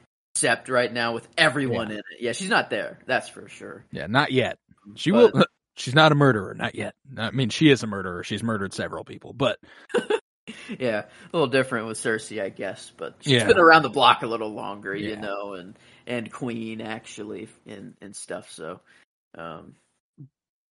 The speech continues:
Speaker 2: But we do then head to, uh, the, the gardens where Lady Olenna and Margaery are about to leave, and she mentions the new prospective marriage between Margaery and King Tommen.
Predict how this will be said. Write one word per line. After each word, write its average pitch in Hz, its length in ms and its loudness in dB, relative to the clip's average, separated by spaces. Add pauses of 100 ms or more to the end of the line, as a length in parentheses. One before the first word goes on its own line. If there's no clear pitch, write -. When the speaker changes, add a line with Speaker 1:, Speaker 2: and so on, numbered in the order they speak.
(140)
Speaker 2:
But 165 320 4
we 135 180 4
do 165 240 4
then 139 500 2
head 127 380 0
to, 110 580 2 (320)
uh, 90 440 -6
the, 107 440 -2
the 98 400 -4 (920)
gardens 131 720 4 (640)
where 107 180 0
Lady 120 320 4
Olenna 117 540 6
and 104 80 0
Margaery 110 600 4
are 101 100 4
about 101 280 0
to 95 100 -4
leave, 104 400 0 (720)
and 98 160 -10
she 110 160 -4
mentions 107 500 -4
the 107 80 -10
new 170 240 2
prospective 151 680 -2
marriage 120 460 2
between 107 340 -4
Margaery 123 680 2
and 104 240 -8
King 131 320 -2
Tommen. - 480 -10